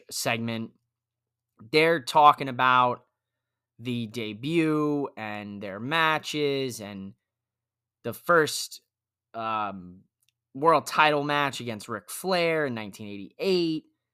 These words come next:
We're talking about how Revolution is going to be from the Greensboro Coliseum, a venue that has a lot of history for Sting and Ric Flair.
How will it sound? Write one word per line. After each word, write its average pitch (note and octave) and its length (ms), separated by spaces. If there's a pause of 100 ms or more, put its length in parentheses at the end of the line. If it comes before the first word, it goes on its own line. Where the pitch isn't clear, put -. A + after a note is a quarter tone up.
(300)
We're E3 200
talking D3 480
about A#2 480
how A2+ 440
Revolution D#3+ 920
is A#2+ 240
going C3 440
to C3 200
be B2+ 480
from B2 180
the A#2 60
Greensboro B2+ 720
Coliseum, C3 1120 (540)
a A#2 100
venue D#3+ 420
that D3 100
has D3 80
a D3 60
lot F#3 240
of F#3 80
history D#3 480
for C#3 140
Sting D3 480
and A2+ 140
Ric G#2 140 (140)
Flair. E3 520